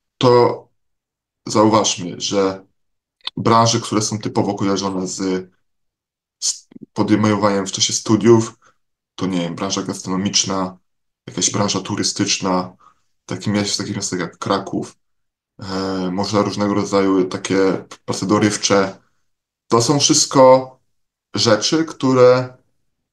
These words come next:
nie kojarzą się przede wszystkim z, e, bezpieczeństwem, to znaczy praca jest tam podejmowana na śmieciówkach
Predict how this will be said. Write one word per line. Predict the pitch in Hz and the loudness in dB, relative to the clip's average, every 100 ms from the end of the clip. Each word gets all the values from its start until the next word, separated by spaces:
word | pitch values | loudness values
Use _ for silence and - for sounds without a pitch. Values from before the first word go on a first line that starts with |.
| _ | _
nie | - 117 | -4 -2
kojarzą | 135 131 127 117 110 | 2 4 2 0 -4
się | - | -6
przede | 110 - 113 | -6 -6 -4
wszystkim | 107 - - - 107 104 | -4 -6 -8 -4 -4 -2
z, | - 101 101 98 98 _ _ _ _ _ _ _ _ _ - | -2 2 2 2 -4 _ _ _ _ _ _ _ _ _ -2
e, | 98 104 98 98 95 | 2 2 0 0 -2
bezpieczeństwem, | - - 120 - 117 - 202 262 - | -4 -6 -2 0 0 0 0 -2 -4
to | - | -6
znaczy | 107 107 - 113 104 101 101 _ _ _ _ - | 0 2 2 4 2 0 -6 _ _ _ _ -2
praca | 113 113 | 0 2
jest | 107 107 | 0 0
tam | 107 104 | -2 -2
podejmowana | 104 101 101 101 101 | -2 -2 0 0 2
na | 101 101 92 92 - - | 2 2 2 0 -2 -4
śmieciówkach | - 101 120 117 151 160 160 | -4 0 0 2 2 2 -2